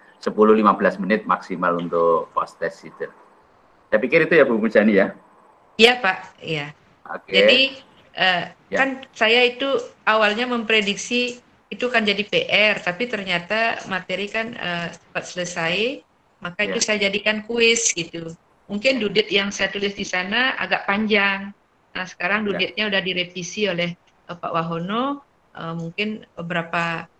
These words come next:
Speaker 2: waktu ke depan, setengah jam ke depan mungkin nanti, eh, harus sudah diupload ya, adik-adik, ya. Jadi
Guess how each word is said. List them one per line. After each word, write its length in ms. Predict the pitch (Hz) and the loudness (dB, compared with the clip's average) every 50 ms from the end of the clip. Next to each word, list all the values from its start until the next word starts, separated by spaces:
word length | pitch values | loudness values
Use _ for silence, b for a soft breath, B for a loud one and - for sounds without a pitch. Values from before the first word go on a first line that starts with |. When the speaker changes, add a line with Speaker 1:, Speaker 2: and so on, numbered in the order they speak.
| _ _ _ _ _ | _ _ _ _ _
Speaker 2:
waktu 280 | 175 170 - - 180 170 | -12 -12 -12 -14 -16 -14
ke 100 | - 180 | -10 -8
depan, 640 | 175 170 - - - 190 208 226 233 240 233 240 - - - - | -8 -8 -10 -6 -2 0 0 0 0 -2 -6 -10 -16 -20 -20 -18
setengah 340 | - 175 - - 180 180 175 170 | -16 -14 -12 -8 -6 -6 -4 -2
jam 180 | 175 180 175 175 | -2 -2 -2 -4
ke 120 | 170 170 | -6 -8
depan 340 | 170 165 - - 202 196 190 | -10 -10 -4 -2 -2 -2 -2
mungkin 280 | 175 170 170 170 165 165 | -4 -6 -6 -6 -6 -6
nanti, 480 | 160 160 165 - 208 220 226 - - _ _ _ _ _ _ _ _ _ | -6 -8 -8 -8 -6 -6 -6 -8 -12 _ _ _ _ _ _ _ _ _
eh, 280 | 165 165 165 165 160 - | -14 -10 -10 -10 -8 -4
harus 240 | - 175 185 202 - | -2 -2 -2 -2 -4
sudah 240 | - 185 190 196 196 | -2 0 0 0 0
diupload 500 | 175 190 - 185 180 - - 214 208 180 | 0 0 0 0 -2 -2 -2 -2 0 2
ya, 140 | 202 214 214 | 2 0 0
adik-adik, 480 | 202 190 190 - 156 160 165 180 165 185 | 0 -2 -2 -2 -2 -2 -2 -2 0 2
ya. 160 | 214 240 262 - - _ _ _ _ | 0 0 0 -4 -12 _ _ _ _
Jadi 440 | - 165 170 208 220 233 226 - | -10 -6 -4 -4 -2 -2 -4 -6